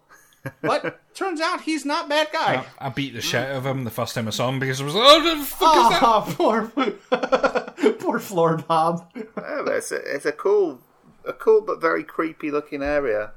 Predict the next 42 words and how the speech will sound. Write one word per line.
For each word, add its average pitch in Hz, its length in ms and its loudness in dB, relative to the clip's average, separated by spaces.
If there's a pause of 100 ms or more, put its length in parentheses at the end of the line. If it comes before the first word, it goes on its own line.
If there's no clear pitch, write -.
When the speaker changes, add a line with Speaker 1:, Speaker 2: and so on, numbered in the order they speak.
Speaker 1:
Uh, 113 440 -8 (960)
don't 147 120 -2
know. 147 120 2
It 113 80 -8
does 160 160 -6
give 143 160 -4
off 131 160 -2
quite 127 220 -2
a - 60 -6
sort 117 260 -8
of 113 100 -20 (220)
wide-ish 120 760 -6 (460)
sort - 140 -14
of 110 80 -16
range 113 480 -8
of 104 160 -14
what's 117 260 -12
happening, 107 380 -6
but 98 200 -8 (380)
as 123 140 0
we 117 100 -6
said 113 220 -2
before, 110 300 -4
bits - 200 -4
blocks - 400 -10
off 113 180 -6
and 101 140 -12
stuff - 260 -8
make 101 160 -14
you 110 100 -8
actually - 240 -12
go, 98 200 -10 (640)
"Don't 110 160 -2
know 101 140 0
about 92 260 -8
this - 100 -16 (220)
<laughs> - 200 -20
place." - 340 -4
It's 143 180 -4
a 117 40 -16
bit, 123 320 -4 (220)
Speaker 2:
Yeah. 156 280 -2